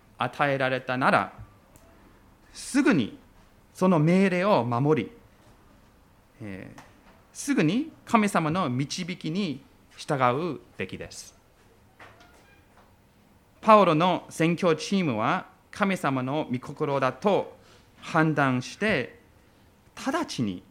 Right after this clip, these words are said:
マケド-、マケドニアに渡ることにしました。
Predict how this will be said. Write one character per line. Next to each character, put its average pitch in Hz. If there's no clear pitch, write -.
マ 120
ケ 196
ド-、 156
マ 127
ケ 202
ド 220
ニ 185
ア 135
に 165
渡 131
る 131
こ 120
と 120
に 147
し -
ま -
し -
た。 -